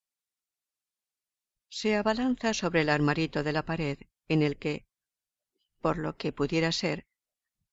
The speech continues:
cuelgan un hacha y una sierra, y hace añicos el cristal con el puño, pero, como no consigue sacar las herramientas enseguida,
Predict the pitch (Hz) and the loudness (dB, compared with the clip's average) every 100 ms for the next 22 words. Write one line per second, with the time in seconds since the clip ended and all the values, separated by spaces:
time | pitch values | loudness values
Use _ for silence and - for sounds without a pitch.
0 | _ - 214 202 190 185 - 190 175 170 | _ 0 2 4 4 4 2 4 4 0
1 | - 165 165 _ _ - 165 156 151 - | -2 -2 -2 _ _ -2 2 2 0 -2
2 | 151 - 175 _ _ _ _ _ _ _ | -4 -6 -12 _ _ _ _ _ _ _
3 | _ _ _ _ _ _ 185 196 233 220 | _ _ _ _ _ _ -2 0 0 0
4 | 202 185 202 - 160 156 - 143 - 180 | 2 4 4 2 -2 -4 -2 -2 0 0
5 | 165 - 156 151 - 151 151 151 _ _ | 0 2 2 2 2 2 2 0 _ _
6 | _ _ _ _ _ _ _ _ - 156 | _ _ _ _ _ _ _ _ -6 -2
7 | 151 - _ _ _ _ _ _ - - | -2 -4 _ _ _ _ _ _ -4 0
8 | 143 151 151 156 151 - 165 160 156 - | 2 2 2 2 2 0 0 -2 -4 0
9 | 180 160 143 151 151 151 160 156 147 147 | 0 2 -2 -4 -2 2 2 2 -2 -2
10 | 160 151 190 180 156 151 | -2 -2 -4 -4 -4 -4